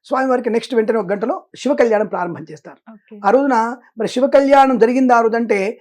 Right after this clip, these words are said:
Speaker 1: శివ కళ్యాణం జరిగిన రోజు ఏం కాదు, కానీ శివుడు జన్మించిన రోజు, ఉద్భవించిన రోజు, ఆవిర్భవించిన రోజు, అలాగే అమ్మవారిని వివాహం చేసుకున్న రోజు కూడా ఒకటే అయింది. కానీ దాన్ని అమావాస్యకి మనము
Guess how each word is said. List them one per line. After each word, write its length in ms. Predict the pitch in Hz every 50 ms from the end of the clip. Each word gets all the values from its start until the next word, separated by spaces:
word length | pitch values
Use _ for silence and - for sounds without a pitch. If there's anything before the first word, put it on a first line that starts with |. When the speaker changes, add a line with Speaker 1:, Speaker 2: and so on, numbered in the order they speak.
| _ _ _
Speaker 1:
శివ 180 | - - 202 233
కళ్యాణం 260 | 233 269 269 262 254
జరిగిన 160 | 247 247 247
రోజు 160 | 247 247 220
ఏం 100 | 240 240
కాదు, 200 | - 202 180 165
కానీ 420 | 160 165 196 220 269 349 440 440 - _ _ _ _
శివుడు 360 | - - 208 208 269 277 277
జన్మించిన 560 | 190 175 196 208 226 247 269 - 262 247 240
రోజు, 280 | 220 208 196 190 170 190
ఉద్భవించిన 540 | 185 185 156 156 - 233 240 233 220 220 196
రోజు, 360 | 190 180 175 156 190 196 - _ -
ఆవిర్భవించిన 680 | 165 - 208 254 240 202 220 220 233 220 180 - 202
రోజు, 360 | 180 175 175 170 165 220 277 - _ _ _ _ _ _ -
అలాగే 160 | 220 226 247
అమ్మవారిని 500 | 214 190 190 214 220 220 214 208 208 190
వివాహం 320 | 180 202 269 285 277 285 277 254
చేసుకున్న 280 | 233 233 - 240 214
రోజు 140 | 208 202 208
కూడా 300 | 202 220 208 190 180 185 - -
ఒకటే 200 | 160 202 180 180
అయింది. 300 | 160 147 143 - _ _ _ _ _ _ _ _ _ 330
కానీ 120 | 339 285
దాన్ని 200 | 254 262 247 208
అమావాస్యకి 560 | 190 214 262 277 269 269 262 262 254 240 226
మనము 460 | 233 226 220 233 233 202 208 214 -